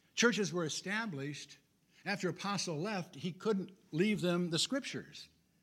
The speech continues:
And so the apostle would give to people within the church special gifts so they would know God's will for that church. I believe those were during only the formative years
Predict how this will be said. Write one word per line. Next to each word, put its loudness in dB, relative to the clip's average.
And 4
so 4
the 10
apostle 2
would -2
give 6
to 0
people 2
within 4
the 2
church 0
special 0
gifts -2
so 6
they 8
would 8
know 6
God's 4
will 2
for 2
that 0
church. -6
I 8
believe 6
those 2
were -2
during 0
only 0
the -4
formative -4
years -2